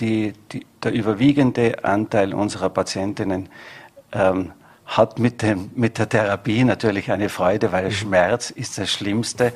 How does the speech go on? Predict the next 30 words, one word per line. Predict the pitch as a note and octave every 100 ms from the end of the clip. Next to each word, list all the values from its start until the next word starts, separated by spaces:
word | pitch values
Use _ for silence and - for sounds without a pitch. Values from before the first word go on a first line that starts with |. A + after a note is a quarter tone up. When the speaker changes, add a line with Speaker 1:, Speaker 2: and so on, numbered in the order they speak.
| - - -
Speaker 1:
was | G#2
man | G#2+ G#2
als | - G2+ G#2+
Mensch | G#2 F#2+ A2 A#2 -
aushalten | F2+ G#2 - G2+ A2+ - B2+ A#2+ - - -
muss. | G#2 C#3+ - - -
Speaker 2:
Mhm. | G#2+ A#2 B2 -
Speaker 1:
Und | A#2 A#2
wenn | A#2 A#2
man | A2 G#2+ F#2+ - - -
gewöhnt | - F#2+ A2 D3 G3 F3 -
ist, | A2+ A2 - - - - -
diese | A#2+ - A2+ G2+
massiven | - G#2+ - - F#3+ G3+ C3+ G#2
Schmerzen, | - F2+ F#2+ - A2+
die | A2
f-, | A2+ - - - - - -
manchmal | G#2 A2+ C#3 C3+ G#2+
auch | G#2 -
bis | B2 -
zur | C#3 -
Ohnmacht | F#3 F#3 B2 - - -
führen, | - G2+ G2 A2+
Speaker 2:
Mhm. | A2 B2+ - - - - -
Speaker 1:
äh, | - A#2+
und | A#2 - C3+ C3 - A#2+ -
laufend | - A#2 G#2+ B2+ D#3 - C#3+ C3
Schmerzmittel | A#2 A#2 C#3+ - C3+ C3 B2 A#2 -
nehmen | A2+ C3+ B2+
muss | G#2+ D3 - -